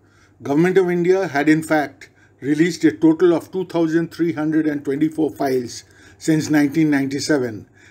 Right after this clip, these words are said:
and has since categorically declared in Parliament on second March two thousand sixteen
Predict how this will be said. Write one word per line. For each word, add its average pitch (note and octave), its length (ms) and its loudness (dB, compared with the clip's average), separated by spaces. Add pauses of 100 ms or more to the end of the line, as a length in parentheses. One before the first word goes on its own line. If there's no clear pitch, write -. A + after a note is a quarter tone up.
and D3 160 -2
has C#3+ 160 0
since F#3+ 300 0
categorically E3+ 680 2
declared D3+ 520 0
in D3+ 160 -2
Parliament B2+ 600 -4 (400)
on C3 140 -8
second D#3 400 0
March D3 280 0
two D3+ 120 -2
thousand D3 280 0
sixteen C#3+ 640 -4